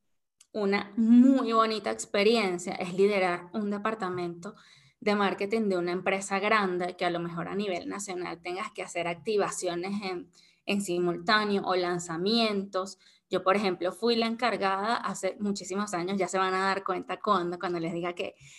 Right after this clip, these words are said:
de, este, del lanzami-, del evento de lanzamiento del Samsung S tres para Latinoamérica. <laughs> O sea, el S tres,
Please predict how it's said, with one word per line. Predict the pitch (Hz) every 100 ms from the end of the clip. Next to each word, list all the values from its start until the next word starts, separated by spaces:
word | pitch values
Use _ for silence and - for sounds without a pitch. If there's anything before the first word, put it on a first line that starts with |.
| - -
de, | 202 277 226 - 226
este, | - 202 202 - 196 95 - - _ _ _ _ -
del | 202 202
lanzami-, | 202 202 202 190 196 196
del | 196 202
evento | 196 196 196 202 277
de | 285
lanzamiento | 254 202 185 202 254 254 302
del | 311 190
Samsung | - 196 190 214 247 247
S | 214 202 214 208
tres | 214 202 262 - _
para | 208 202
Latinoamérica. | 180 180 175 175 175 202 180 - - -
<laughs> | - - - _ _ _ _ _ _ _ _ _
O | -
sea, | - - -
el | 185
S | 185 196 190
tres, | - 180 160 -